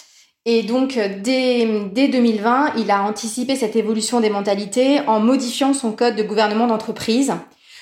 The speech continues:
pour imposer des quotas dans les instances de direction. Alors attention, le code ne fixe ni seuil ni échéance, mais il est recommandé à la société de se fixer un objectif en termes de parité dans ses instances de direction.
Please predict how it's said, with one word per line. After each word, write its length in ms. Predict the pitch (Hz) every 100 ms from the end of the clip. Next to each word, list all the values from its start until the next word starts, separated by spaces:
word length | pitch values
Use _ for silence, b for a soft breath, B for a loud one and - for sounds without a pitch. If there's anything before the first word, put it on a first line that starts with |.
| B
pour 300 | - 247 233
imposer 480 | 262 262 262 254 277
des 160 | 226 214
quotas 320 | 233 226 277
dans 120 | 233
les 140 | 202 214
instances 300 | 226 269 226
de 60 |
direction. 460 | 214 220 208 - 170 -
Alors 160 | 190
attention, 420 | 240 233 - - -
le 160 | 202 208
code 260 | 214 247 220
ne 100 | 214
fixe 320 | - 202 -
ni 180 | 220 240
seuil 380 | 240 247 247 233
ni 120 | 214
échéance, 580 | 196 - 196 240 294 - _
mais 260 | 226 247 285 240
il 80 | 269
est 60 |
recommandé 460 | 294 294 294 269 240
à 20 |
la 100 | 208
société 540 | 214 247 233 - 254
de 200 | 220 220
se 140 | 269 262
fixer 420 | 233 - - 262
un 120 | 233 233
objectif 420 | 214 220 - -
en 60 | 208
termes 180 | 226
de 80 | 208
parité 540 | 208 214 208 214 240 262
dans 160 | 220
ses 200 | 233 208
instances 320 | 214 226 247
de 60 | 214
direction. 480 | 202 202 202 -